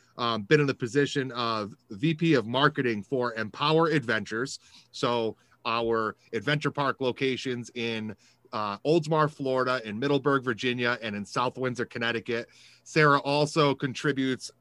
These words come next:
very regularly to Empower Leadership, which is our, our team building and leadership development branch of the Empower Adventures operation. Um, Sarah, in addition to that,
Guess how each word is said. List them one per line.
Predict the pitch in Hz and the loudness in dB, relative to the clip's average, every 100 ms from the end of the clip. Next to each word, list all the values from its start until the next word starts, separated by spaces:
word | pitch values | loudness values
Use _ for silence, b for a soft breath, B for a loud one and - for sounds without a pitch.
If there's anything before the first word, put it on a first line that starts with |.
| - | -18
very | 98 139 160 147 | -4 4 8 8
regularly | 135 127 131 131 131 120 | 6 4 2 2 2 0
to | - 117 | 0 -2
Empower | 104 143 135 113 | -2 -2 0 0
Leadership, | 110 160 170 156 175 165 - b b b | 4 6 6 6 4 4 0 b b b
which | 117 117 | -6 -4
is | 120 110 | -4 -2
our, | 113 110 113 | 0 0 -2
our | 104 98 | -4 -6
team | - 170 156 | -2 0 2
building | 151 147 139 | 4 4 2
and | 120 123 | 0 0
leadership | 139 135 - 104 | 2 0 -2 -4
development | 110 131 131 131 101 | -2 -2 -2 -6 2
branch | 127 135 127 | 2 2 0
of | 131 113 | -4 -2
the | 117 | -2
Empower | 113 117 123 123 120 | -2 -2 0 0 0
Adventures | 110 113 123 120 113 | -4 -2 -4 -4 -4
operation. | 117 - 104 131 147 156 143 147 b b b b - | -6 -4 -2 0 0 0 -2 -4 b b b b -2
Um, | 120 113 110 92 92 _ _ _ _ _ _ _ _ | 0 0 0 -4 -8 _ _ _ _ _ _ _ _
Sarah, | - - 151 151 147 | -6 4 6 8 6
in | 123 | 2
addition | 113 156 156 - | 2 2 2 0
to | 110 | -2
that, | 113 170 175 | 4 8 8